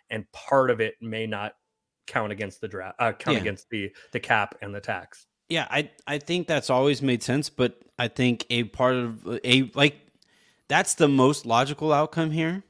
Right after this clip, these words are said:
Speaker 2: The problem is you have owners who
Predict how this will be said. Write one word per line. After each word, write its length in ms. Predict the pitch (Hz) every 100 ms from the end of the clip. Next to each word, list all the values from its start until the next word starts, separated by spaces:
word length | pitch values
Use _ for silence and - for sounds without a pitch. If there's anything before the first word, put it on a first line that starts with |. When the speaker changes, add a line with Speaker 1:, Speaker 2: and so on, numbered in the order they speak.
| _ _ -
Speaker 2:
The 120 | 135
problem 460 | - 131 127 160 160
is 340 | 160 160 - _ _ _ _ _ _
you 160 | 123 127
have 180 | 131 123
owners 480 | 127 151 151 165 -
who 480 | 135 120 135 127